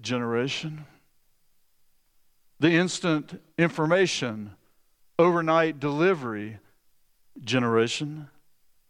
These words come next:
We've experienced ease and comfort that was unimaginable for those who have come before us."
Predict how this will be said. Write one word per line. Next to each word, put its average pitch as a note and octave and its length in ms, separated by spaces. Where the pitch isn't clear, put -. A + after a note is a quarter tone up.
We've F#3 220
experienced G3+ 800
ease G3+ 440
and D#3+ 160
comfort G3+ 500
that F3 140
was E3 160
unimaginable F3 1000
for - 120
those F3 440
who F3+ 60
have C#3+ 120
come E3 340
before C#3+ 480
us." - 540